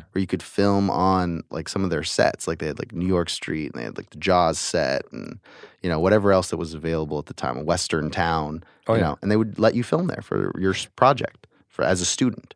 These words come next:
Speaker 1: And it was like, "Oh my God, this is incredible."
Speaker 2: And you were how old at this time?
Speaker 1: I was fourteen. I was fourteen.
Speaker 2: Wow.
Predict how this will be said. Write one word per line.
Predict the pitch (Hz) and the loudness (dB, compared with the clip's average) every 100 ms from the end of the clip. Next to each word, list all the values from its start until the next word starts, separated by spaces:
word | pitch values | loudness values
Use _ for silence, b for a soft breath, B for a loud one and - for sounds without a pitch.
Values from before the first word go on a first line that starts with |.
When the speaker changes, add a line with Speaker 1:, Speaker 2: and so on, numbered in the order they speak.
| _ b b b | _ b b b
Speaker 1:
And | - 95 | -2 0
it | |
was | 90 | 2
like, | 85 | 2
"Oh | - | 2
my | 113 | 2
God, | 82 - - | 4 2 2
this | 92 | -4
is | 104 | -6
incredible." | 80 - 113 | -4 2 4
Speaker 2:
And | 120 | 4
you | 120 | 4
were | |
how | 113 110 | 6 6
old | 117 | 4
at | 117 - | 2 -4
this | 113 107 | -6 0
time? | 131 143 | 0 4
Speaker 1:
I | 120 127 | 6 6
was | 139 131 - _ _ _ - - - | 6 2 -4 _ _ _ -20 -20 -4
fourteen. | 123 120 - - 71 53 - - | 0 0 -2 -6 -8 -10 -16 -10
I | 85 | -8
was | 85 | -8
fourteen. | - 50 - - - 92 107 | -6 -8 -6 -10 -10 -12 -6
Speaker 2:
Wow. | 87 87 | -2 -2